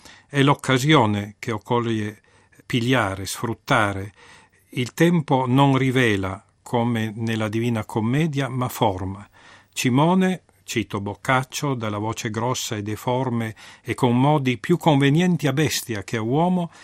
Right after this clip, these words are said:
poco alla volta è redento dall'amore. Andreuccio da Perugia, e qui si sente l'esperienza napoletana dello stesso Boccaccio, da un'avventura all'altra acquista almeno una certezza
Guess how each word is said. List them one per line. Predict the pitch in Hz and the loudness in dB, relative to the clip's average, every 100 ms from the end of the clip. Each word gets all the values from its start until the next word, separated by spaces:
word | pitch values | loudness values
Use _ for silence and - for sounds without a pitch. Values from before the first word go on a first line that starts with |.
| - | -16
poco | - 117 123 | -4 0 2
alla | 117 120 | 2 2
volta | 151 185 - 135 | 2 0 0 -2
è | 110 | 0
redento | 113 117 135 131 127 | 0 0 -2 0 -2
dall'amore. | 110 104 101 92 90 98 - - - | 0 0 0 -2 -6 -12 -18 -20 -16
Andreuccio | - 117 120 147 170 139 | -6 0 0 0 0 0
da | 113 | 0
Perugia, | 120 120 156 110 101 | 0 0 2 0 -4
e | - | -6
qui | 117 | -6
si | - | -6
sente | 107 123 123 120 | -2 -2 0 -2
l'esperienza | 104 - 107 110 120 - | -4 -4 -4 -2 -4 -4
napoletana | 107 104 113 107 110 131 113 98 98 - - - - _ | -6 -4 -4 -4 -4 -2 0 -2 -6 -12 -20 -20 -20 _
dello | 127 107 117 113 101 | -12 -4 -2 -2 -4
stesso | - 131 123 - 104 | -2 0 0 -2 -4
Boccaccio, | 104 - 113 104 - - 156 160 - - _ | -6 -2 0 0 -4 -4 -4 -4 -14 -20 _
da | 117 | -2
un'avventura | 120 120 110 120 117 - 151 123 | 2 2 2 0 0 2 2 2
all'altra | 127 139 180 190 170 151 | 2 0 0 -2 -2 -4
acquista | - 107 - 143 139 - 101 98 | -4 -12 -2 0 0 -2 -8 -10
almeno | - 113 127 160 | -6 -2 0 0
una | 139 120 | 0 -2
certezza | - 120 110 - 117 92 - - | -2 -4 -4 -2 -2 -2 -10 -16